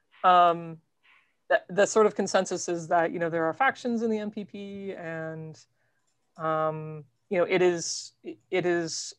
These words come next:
got a very well-functioning, you know, uh, internal structure and things like that. So it doesn't, this doesn't mean, you know, that there's, like, a monolithic power in charge, right? Um,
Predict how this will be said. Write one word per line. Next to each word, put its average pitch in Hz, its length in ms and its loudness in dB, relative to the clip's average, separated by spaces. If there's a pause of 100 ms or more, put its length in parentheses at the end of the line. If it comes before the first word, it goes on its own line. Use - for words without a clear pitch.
got 170 180 4
a 165 80 0
very 165 400 0
well-functioning, 165 880 -4
you 175 60 -8
know, 156 320 -10 (1120)
uh, - 560 -2 (200)
internal 175 340 -4
structure 262 680 0
and 180 120 -4
things 175 200 -8
like 160 160 -2
that. 165 260 2
So 175 160 -4
it 165 80 -4
doesn't, 180 300 -6 (520)
this 185 140 -4
doesn't 208 280 4
mean, 185 480 -4
you 175 60 -6
know, 175 120 -2
that 160 160 -4
there's, 170 200 2
like, 160 120 -4
a 160 60 -4
monolithic 165 720 2 (1800)
power 165 460 6
in 156 100 -4
charge, - 360 -10
right? - 300 -4 (800)
Um, 170 580 6